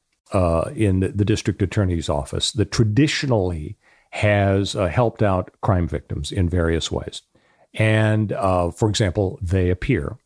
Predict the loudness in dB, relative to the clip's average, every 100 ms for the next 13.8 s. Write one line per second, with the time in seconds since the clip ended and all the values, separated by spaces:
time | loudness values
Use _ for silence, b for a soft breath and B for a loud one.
0 | -6 -2 0 2 2 2 0 -2 0 0
1 | 0 -2 -4 -4 -6 -4 -2 -2 -4 -10
2 | _ _ _ -2 0 -2 -4 0 2 2
3 | 0 -4 -10 -2 0 0 0 -2 0 0
4 | 2 2 2 0 2 0 2 0 0 -2
5 | -4 -2 -2 -2 -2 -2 -2 -2 -2 -6
6 | -6 -4 -2 -4 -4 B B B B 4
7 | 6 4 2 0 2 2 2 2 2 2
8 | 0 0 -4 -2 2 2 0 0 2 2
9 | 0 0 0 2 0 0 -2 0 -2 0
10 | -2 -2 -2 -2 -2 -2 -2 0 0 0
11 | 0 2 0 -2 -2 -2 0 2 2 0
12 | -2 -4 -4 -2 0 2 2 0 0 -2
13 | -2 -4 -2 0 0 0 -2